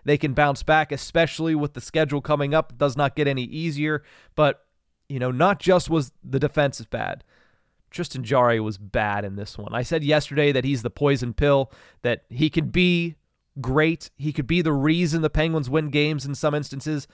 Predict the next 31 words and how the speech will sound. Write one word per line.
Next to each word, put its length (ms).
but 100
he 60
can 140
also 280
be 140
the 120
reason 280
the 80
Penguins 380
lose 240
games. 340
And 80
he 180
just 280
doesn't 300
have 420
that 200
middle 280
ground. 320
And 80
last 320
night, 260
he 140
was 220
far 320
beneath 340
that 240
middle 240
ground. 320
Last 320
year, 240